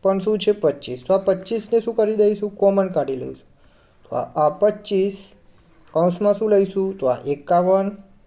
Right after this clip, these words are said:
વત્તાનું નિશાન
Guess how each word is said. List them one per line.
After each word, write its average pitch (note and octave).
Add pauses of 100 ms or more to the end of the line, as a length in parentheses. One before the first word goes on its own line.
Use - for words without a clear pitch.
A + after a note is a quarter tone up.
(2750)
વત્તાનું F#3
નિશાન F#3+